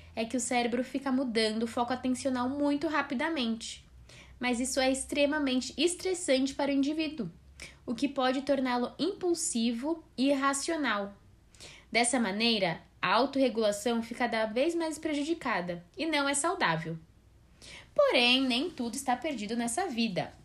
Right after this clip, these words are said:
Um objeto de estudo que existe há muitos milênios, mas que hoje está cada vez mais sendo estudado pela ciência, é a meditação. Os estudos mostram que, de fato,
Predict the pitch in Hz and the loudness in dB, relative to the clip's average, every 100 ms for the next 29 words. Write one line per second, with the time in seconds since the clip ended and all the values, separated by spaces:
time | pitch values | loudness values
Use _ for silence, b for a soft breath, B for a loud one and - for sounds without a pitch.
0 | - B B B - 370 440 349 311 302 | -20 B B B -4 -2 2 4 4 2
1 | 233 262 - 240 208 226 240 202 226 233 | 0 -2 -2 -2 -2 -2 -2 0 -4 -2
2 | 254 311 392 381 311 226 208 196 196 185 | 0 0 -2 -2 -2 -2 0 0 -2 -2
3 | 175 - B B - 240 247 - 240 226 | -6 -8 B B -2 0 0 0 0 0
4 | 226 240 247 233 240 294 330 294 262 254 | -2 -2 0 0 2 2 0 -2 -2 -2
5 | 240 226 - 208 202 190 202 185 170 214 | -2 -2 -6 -4 -4 -4 -4 -4 -4 0
6 | 233 202 170 - 151 - - - 233 262 | 0 0 -4 -6 -8 -12 -20 -4 2 4
7 | 262 370 381 403 415 - - - - - | 4 0 -2 -4 -6 -4 -4 -6 -16 -20
8 | _ B B B B - 381 403 - 453 | _ B B B B -2 -2 -2 0 0
9 | 320 208 214 202 190 - 202 - 440 370 | 2 0 0 0 -2 -6 -6 -2 0 -2
10 | - 226 196 - | 2 2 2 -2